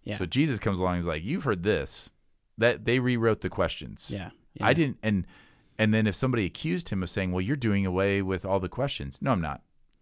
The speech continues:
Speaker 1: Well,
Speaker 2: I'm
Speaker 1: and
Speaker 2: not,
Speaker 1: that's
Speaker 2: I'm not abolishing a single one of those. Actually, I'm fulfilling all of them.
Speaker 1: Yeah.
Speaker 2: And if you let up on any of these,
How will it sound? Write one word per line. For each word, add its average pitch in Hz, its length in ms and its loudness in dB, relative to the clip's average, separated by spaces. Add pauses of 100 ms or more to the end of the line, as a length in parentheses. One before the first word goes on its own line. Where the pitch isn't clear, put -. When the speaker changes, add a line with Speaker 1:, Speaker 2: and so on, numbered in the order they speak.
(220)
Speaker 1:
Well, 175 120 6
Speaker 2:
I'm 135 80 6
Speaker 1:
and 123 120 6
Speaker 2:
not, 98 60 4
Speaker 1:
that's 92 140 0
Speaker 2:
I'm 113 80 0
not 120 120 4
abolishing 98 460 2
a 87 40 -4
single 92 280 0
one 175 160 0
of 95 140 -4
those. 80 440 -4 (400)
Actually, 113 320 0
I'm 87 100 -2
fulfilling 135 500 -2
all 139 260 2
of 95 140 -2
them. 78 360 -4 (440)
Speaker 1:
Yeah. 101 220 -8 (180)
Speaker 2:
And 101 100 0
if 95 80 -2
you 107 120 2
let 117 140 4
up 107 120 0
on 92 240 -2
any 139 320 -2
of 85 140 -4
these, 78 520 -10